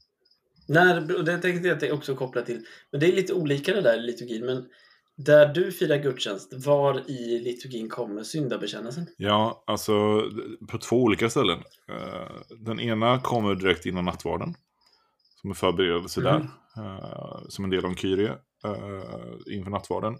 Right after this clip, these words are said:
Speaker 2: Eh, men annars så, så kommer det ju i början av gudstjänsten, helt enkelt. Eh, i,
Speaker 1: Just det.
Speaker 2: som inledning på alltihopa. Så vi samlas där som, som förlåtna syndare. Eh, så. Jag tycker bå-, jag tycker båda är helt, eh, fenomenalt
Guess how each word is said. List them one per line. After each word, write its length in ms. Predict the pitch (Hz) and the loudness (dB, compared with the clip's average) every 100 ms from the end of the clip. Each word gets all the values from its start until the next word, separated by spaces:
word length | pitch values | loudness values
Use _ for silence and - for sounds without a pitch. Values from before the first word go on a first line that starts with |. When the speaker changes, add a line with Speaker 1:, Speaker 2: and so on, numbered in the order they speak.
| _ | _
Speaker 2:
Eh, 280 | 110 - - - | -8 -8 -10 -6
men 160 | 110 110 | 0 2
annars 240 | 101 92 | 2 2
så, 260 | 101 98 - | 0 0 -4
så 220 | - 101 | -4 -2
kommer 260 | - 90 87 | 0 0 2
det 80 | |
ju 140 | 85 87 | 0 0
i 40 | |
början 420 | 85 92 82 95 | 2 0 0 -4
av 120 | 92 101 | -4 -2
gudstjänsten, 460 | 98 - - - | -4 -6 -12 -12
helt 140 | 98 - | -14 -18
enkelt. 100 | - _ _ _ - _ _ _ _ _ _ - - - - | -20 _ _ _ -20 _ _ _ _ _ _ -18 -16 -18 -10
Eh, 80 | - | -4
i, 60 | |
Speaker 1:
Just 140 | 156 147 | -2 -2
det. 60 | |
Speaker 2:
som 140 | - 113 | -6 -4
inledning 480 | 107 92 90 101 104 | -2 -2 -2 -2 0
på 100 | 95 | 0
alltihopa. 380 | 90 104 - - _ 113 104 | 0 -4 -4 -8 _ -12 -6
Så 80 | |
vi 40 | 110 | -2
samlas 340 | 104 95 95 | 0 0 -2
där 120 | 117 | -2
som, 220 | - 117 - _ | -2 -6 -10 _
som 180 | - 107 | -12 -8
förlåtna 400 | - 107 101 101 | -2 -2 -2 -4
syndare. 500 | - 113 104 98 98 - - _ - _ _ _ _ - _ | 0 0 0 -2 -6 -8 -16 _ -20 _ _ _ _ -20 _
Eh, 180 | - - - | -16 -16 -18
så. 140 | - - _ - | -20 -20 _ 0
Jag 140 | 131 120 | 4 6
tycker 160 | 131 | 8
bå-, 300 | 131 151 127 | 12 12 12
jag 100 | 120 | 10
tycker 160 | 156 156 | 8 10
båda 400 | 180 139 104 131 | 12 12 12 8
är 40 | |
helt, 480 | 139 135 107 101 - | 6 4 4 0 -6
eh, 580 | - 80 147 135 151 143 | -8 -6 -4 -4 -6 -8
fenomenalt 580 | 139 156 151 123 - | -8 -10 -8 -8 -10